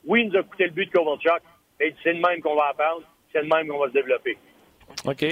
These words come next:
Speaker 2: On va parler, on des jeunes joueurs. Premièrement, euh, Gabriel, tu sais, pose une question, là. Lafrenière, c'est pas un joueur gé-,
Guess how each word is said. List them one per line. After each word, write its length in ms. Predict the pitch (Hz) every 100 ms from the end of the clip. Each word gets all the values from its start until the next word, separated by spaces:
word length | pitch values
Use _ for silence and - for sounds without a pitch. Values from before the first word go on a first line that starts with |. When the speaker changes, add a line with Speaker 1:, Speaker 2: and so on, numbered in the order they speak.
| 175
Speaker 2:
On 160 | 131 123
va 20 |
parler, 240 | 135 135
on 260 | 135 123 151
des 100 | 135
jeunes 140 | 127
joueurs. 160 | 120 139
Premièrement, 520 | 135 123 123 143 147
euh, 420 | 123 117 113 110
Gabriel, 500 | 110 117 117 135 135 123
tu 500 | 113 110 _ _ 120 110
sais, 160 | - 131
pose 200 | 123 120
une 100 | 110
question, 400 | 117 - 143 139
là. 300 | 127 117 101 - - - - _ -
Lafrenière, 880 | 110 127 120 123 123 143 160 135 98
c'est 240 | - 113
pas 140 | - 147
un 100 | 120
joueur 240 | 127 139
gé-, 340 | 117 117 120